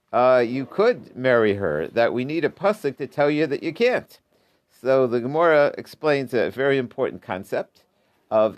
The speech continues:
esse docha lo sase. We sometimes find that, uh, mitzvahs sometimes conflict.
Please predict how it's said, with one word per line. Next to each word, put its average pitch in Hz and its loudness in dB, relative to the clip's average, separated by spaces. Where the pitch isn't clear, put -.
esse 156 -2
docha 151 -2
lo 113 0
sase. 85 -6
We 98 -8
sometimes 196 -8
find 110 -4
that, 127 2
uh, 113 2
mitzvahs 139 -6
sometimes 160 -10
conflict. - -6